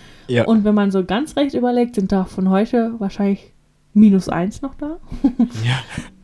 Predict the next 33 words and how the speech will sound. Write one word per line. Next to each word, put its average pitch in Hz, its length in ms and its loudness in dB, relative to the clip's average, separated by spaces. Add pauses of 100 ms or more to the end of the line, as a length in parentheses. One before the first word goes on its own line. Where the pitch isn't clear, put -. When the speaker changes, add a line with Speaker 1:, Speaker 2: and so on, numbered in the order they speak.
(680)
Speaker 2:
Aber, 196 580 4
ähm, 185 480 0
da 208 160 -2
ist - 160 -6
mir 269 80 0
immer 262 180 -2
so 247 120 -2
aufgefallen, 233 680 -2
ab 208 200 -6
wann 254 600 -2 (1000)
ist 240 220 2
das 233 380 2
nicht 226 300 0
mehr 208 180 4
ein 185 300 -2
guter 302 340 -2
Freund, 311 540 -4
sondern 247 280 0
bester 196 300 0
Freund. - 260 -4
Ich - 120 -10
hab 262 140 -4
nämlich, 240 400 -2 (540)
da 214 380 -2
hat 220 120 -4
mich 220 200 0
zwei 202 180 -2
Mädels 233 300 0
in 202 220 -2
meiner 196 200 -2
Klasse 240 280 -8
drauf 254 220 -8
gebracht, 247 380 -6